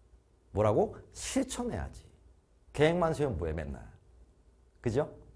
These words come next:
어. 자, 여러분, 이제 수험생이니까 다시 한번 처음에, 어, 십이월 말이든 일월이든 각오가 대단했을 거 아니겠습니까? 어, 그 각오 초심 절대 잃지 마시고 앞으로 묵묵히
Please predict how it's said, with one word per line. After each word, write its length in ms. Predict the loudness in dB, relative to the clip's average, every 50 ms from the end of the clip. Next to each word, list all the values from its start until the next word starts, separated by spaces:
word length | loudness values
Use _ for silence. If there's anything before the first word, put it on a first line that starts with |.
| _ -12
어. 360 | -8 -6 -4 -4 -4 -6 -8 -10 -12 -14 -16 -14 -14 -14 -14 -14 -12 -12 -14 -14 -10 2
자, 120 | 8 10 12
여러분, 240 | 12 12 10 8 6
이제 320 | 8 10 10 10 10 8
수험생이니까 1040 | 8 8 8 8 8 8 6 6 6 4 2 0 0 2 2 4 4 4 2 2 -2 -8 -12 -20 -20 -20 -10
다시 280 | -2 0 2 6 8 8
한번 460 | 8 8 10 10 10 10 10 8 0 -6 -12 -12
처음에, 760 | -6 0 2 4 4 4 4 4 4 4 4 2 2 0 -4 -12 -16 -18 -20 -20 -20 -20 -10 -4
어, 200 | 0 2 2 2
십이월 400 | 0 0 2 6 8 8 10 10
말이든 500 | 8 6 6 6 4 4 4 4 4 2
일월이든 680 | 4 4 6 6 6 4 6 6 6 6 4 0 -4 -6 -8
각오가 580 | -2 0 2 2 4 6 6 6 6 4 -2 -12 -10 -2
대단했을 400 | 2 4 4 4 4 2 2 2
거 80 | 2
아니겠습니까? 580 | 2 2 0 -2 -2 -4 -4 -2 -2 -2 -2 -4 -14 -20 -20 _ -18 -8
어, 380 | -4 -2 0 0 0 -2 -2 -6 -10 -16 -16 -12 -2
그 140 | 0 0 2
각오 380 | 2 2 2 2 2 0 -2
초심 460 | 4 6 6 6 6 4 2 0 -6 -12 -18 -20 -16 -6
절대 640 | 0 0 2 2 2 8 12 12 12 12 12 4 -8 -14 -20 -20 -10 -4
잃지 220 | -4 -2 -2 0
마시고 440 | 0 0 0 0 -2 -4 -8 -8 -12 -14 -18 -20 -20 _ -20 -20 _ _ _ -18 -14
앞으로 340 | -14 -12 -6 -4 -4 -4 -6 -10 -14 -2 6
묵묵히 680 | 10 12 12 12 12 10 8 6 2 -10 -12 -14 -18